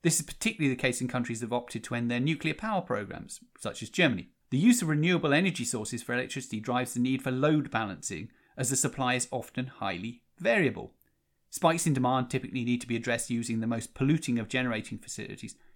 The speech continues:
typically coal-fired power stations, or even diesel generators. Smoothing out demand so that there are fewer, less pronounced peaks will mean less use of the most polluting energy sources.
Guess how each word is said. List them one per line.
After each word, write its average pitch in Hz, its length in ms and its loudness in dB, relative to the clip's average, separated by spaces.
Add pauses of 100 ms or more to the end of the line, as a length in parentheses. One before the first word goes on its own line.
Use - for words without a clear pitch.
typically 135 380 4
coal-fired 107 640 -4
power 180 240 6
stations, 104 400 -4 (320)
or 190 160 6
even 113 240 2 (120)
diesel 160 320 0
generators. 95 640 -8 (520)
Smoothing 226 420 4
out 175 140 2
demand 117 420 0 (220)
so - 180 -10
that 135 80 -6
there 131 160 -2
are 131 100 4
fewer, 175 460 0
less 139 400 -4
pronounced 139 580 -6
peaks - 420 -10 (260)
will 127 120 0
mean 131 320 2
less 127 380 -4
use 120 220 -2
of 107 180 -16
the 101 80 -8
most 131 360 -2
polluting 120 540 -4
energy 107 320 -8
sources. - 600 -14